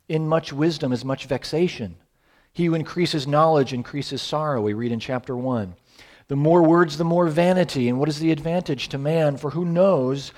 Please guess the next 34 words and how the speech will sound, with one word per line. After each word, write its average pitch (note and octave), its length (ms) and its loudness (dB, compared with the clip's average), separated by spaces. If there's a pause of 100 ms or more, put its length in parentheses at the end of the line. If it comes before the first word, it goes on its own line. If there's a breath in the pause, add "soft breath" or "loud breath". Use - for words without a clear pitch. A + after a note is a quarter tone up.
(320 loud breath)
what E3 160 2
is D#3 120 4
good F3 320 4
for D3 160 -2
man C3 300 4
while C#3+ 80 0
he C#3+ 140 -4
lives D3 380 6
the B2+ 80 -4
few E3 260 -6
days B2+ 260 0
of B2+ 100 -6
his C#3 160 -6
life?" C3+ 360 -8
Chapter A#2+ 260 -10
six. - 640 -10 (600 soft breath)
"That D#3+ 180 8
which D#3 160 0
has C#3 200 0
been D3+ 220 2
is D#3 160 -4
far D3+ 300 0
off E3+ 320 0
and D3 180 -4
deep, E3+ 300 2
very F3+ 580 6
deep. A#2 420 -4 (260 loud breath)
Who A3 120 -2
can F3+ 160 -2
find D#3 320 -2
it E3 80 2
out?" G3 380 -2
Chapter A#2+ 320 -6
seven. E2+ 500 -8